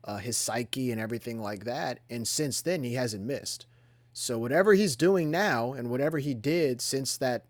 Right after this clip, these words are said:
since that game last year against Troy, he's been on fire. And, I mean, he, and he continued that streak tonight. I mean, for him to make,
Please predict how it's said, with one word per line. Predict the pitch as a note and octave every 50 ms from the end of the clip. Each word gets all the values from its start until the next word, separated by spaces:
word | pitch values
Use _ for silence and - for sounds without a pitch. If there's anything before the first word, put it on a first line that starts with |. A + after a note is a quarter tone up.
| _ _
since | - - - C#3+ C3+ -
that | - C3 A#2 G#2+
game | G#2 B2+ C#3+ G3+ A3+
last | G3 B2+ A#2+ A2+ - -
year | A#2+ A#2
against | A2+ A2 A2+ A2 G#2+ -
Troy, | - - A2+ A#2+ A#2+ A#2 A#2 A2+ G#2+ - _ _ _ _ _ _ _ _ _
he's | _ - C3+ B2+ A#2+
been | F3+ F#3+
on | F3 E3+ D3+
fire. | - - F#3 G3+ - A2 G2 G2+ -
And, | C#3+ D#3 E3 E3 E3+ E3
I |
mean, | D#3+ E3 E3 D#3
he, | E3 D3+ - - E3
and | E3 D#3
he | D#3 D3+
continued | - D#3+ B2+ - - F#3 G3 F#3+ F3+ D#3
that | D#3 C#3 B2+
streak | - - - E3 E3 -
tonight. | - - B2+ D3+ D#3+ C3 A#2 -
I |
mean, | C3+ D3 D3+ D3 C3
for | - - B2
him | B2+ F#3+ A#3 A#3+
to | - -
make, | C3 C3 C#3+ D3 - -